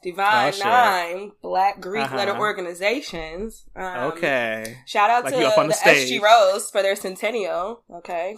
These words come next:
Speaker 1: clap, clap to
Speaker 2: Mm-hmm,
Speaker 1: y'all.
Speaker 2: mm-hmm, mm-hmm.
Speaker 1: Um,
Speaker 2: <laughs>
Speaker 1: 'cause I'm not gonna
Speaker 2: Clap,
Speaker 1: lie, I
Speaker 2: clap.
Speaker 1: forgot about it. I was like, "Oh,
Speaker 2: Oh, shit.
Speaker 1: twenty-two.
Speaker 2: <laughs>
Speaker 1: Congratulations."
Speaker 2: Good
Speaker 1: Um,
Speaker 2: job, girl. 'Cause how old is your organization?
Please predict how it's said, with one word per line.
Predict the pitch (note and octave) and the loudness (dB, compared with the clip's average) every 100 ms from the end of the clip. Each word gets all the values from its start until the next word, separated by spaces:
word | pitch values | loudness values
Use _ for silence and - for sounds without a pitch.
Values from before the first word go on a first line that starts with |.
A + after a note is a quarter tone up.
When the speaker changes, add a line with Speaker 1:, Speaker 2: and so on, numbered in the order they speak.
| - | -10
Speaker 1:
clap, | G3+ F3 | -8 -8
clap | G#3 F#3+ | -6 -8
to | G3 | -6
Speaker 2:
Mm-hmm, | |
Speaker 1:
y'all. | F#3 E3 F#3 G#3+ | -4 -2 -2 -4
Speaker 2:
mm-hmm, | B3 B2 A#3+ C4 C4 B3+ | -14 -16 -16 -16 -18 -4
mm-hmm. | G#3+ | 2
Speaker 1:
Um, | G#3+ G#3 G#3 G3 - - - - C6+ C6+ C6+ - - - D#4+ - - | 4 4 4 6 6 6 2 0 -6 -10 -12 -14 -18 -10 -10 -8 -6
Speaker 2:
<laughs> | |
Speaker 1:
'cause | - C4+ B3+ E4 | 0 2 6 10
I'm | C#4 | 10
not | A3+ A#3 | 12 8
gonna | G#3+ G#3+ | 6 4
Speaker 2:
Clap, | |
Speaker 1:
lie, | A3+ A3+ G3+ | 8 8 8
I | |
Speaker 2:
clap. | G#3+ | 4
Speaker 1:
forgot | F#3 F#3 G#3 G3 | 0 4 4 4
about | F#3 F3+ | 2 0
it. | F3 E3+ - - | 0 -4 -10 -10
I | |
was | F#3+ F#3 | -10 -8
like, | F3+ - | -12 -8
"Oh, | - D#4+ A#3 B2+ | -2 2 2 0
Speaker 2:
Oh, | A#2 | -6
shit. | - C3 A#2 A2+ A#2 C#3 | -12 -10 -10 -10 -12 -10
Speaker 1:
twenty-two. | B3 A#3+ A3+ B3+ F3+ | -10 -10 -10 -8 -6
Speaker 2:
<laughs> | - | -6
Speaker 1:
Congratulations." | G#3 D3 G3+ G3 G3 F3+ - F3+ - - - - | -6 -6 -8 -8 -10 -12 -18 -20 -20 -20 -20 -14
Speaker 2:
Good | - | 2
Speaker 1:
Um, | A3 A3 G#3+ G#3 G#3 | 6 6 4 2 0
Speaker 2:
job, | C3+ - | -2 -2
girl. | A#2+ A#2 | -6 0
'Cause | G#3 | 4
how | A3+ A3+ | 8 8
old | A#3 | 10
is | G#3 E3 | 8 8
your | F#3 G3 | 6 6
organization? | G3+ G#3 G3 G3+ G3+ - G#3 G#3 G#3 G#3 G#3+ | 4 2 0 0 -2 -4 -6 -6 -10 -14 -14